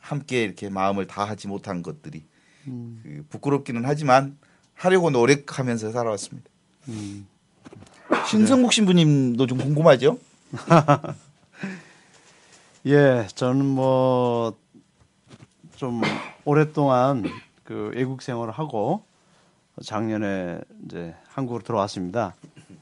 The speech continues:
Speaker 2: 그래서 그, 그동안에 좀 한국 이 사회에 대한 감각이 좀 많이 떨어졌는데, 이 방송을 이제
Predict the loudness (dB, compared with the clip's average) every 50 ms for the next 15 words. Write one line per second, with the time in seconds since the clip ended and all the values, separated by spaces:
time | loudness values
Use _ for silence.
0 | _ _ _ _ _ _ _ -14 -14 -14 -14 -14 -12 -10 -10 -8 -8 -10 -10 -12
1 | _ _ _ _ _ _ _ _ -20 -20 -20 -20 -20 -20 -20 -20 _ _ _ _
2 | _ _ -14 -12 -10 -10 -10 -10 -8 -6 -4 -2 -2 -2 -2 -4 -4 -6 -8 -8
3 | -8 -8 -8 -8 -10 -6 -2 0 0 0 0 -2 -6 _ _ -14 -12 -12 -12 -10
4 | -2 0 0 0 2 0 0 -2 -2 -4 -6 -8 -8 -8 -6 -4 -4 -4 -4 -6
5 | _ _ _ _ _ _ _ -16 -14 -14 -14 _ -12 -8 -6 -6 -6 -6 -6 -6
6 | -6 -4 -4 -4 -6 -8 -8 -8 -8 -6 -6 -6 -6 -8 -12 _ _ -12 -10 -10
7 | -6 -4 -4 -2 -2 -2 -4 -6 -8 -8 -6 -6 -6 -6 -6 -6 -6 -6 -6 -6
8 | -6 -6 -4 -4 -4 -4 -6 -8 -10 -10 -10 -10 -8 -10 -10 -12 -14 -16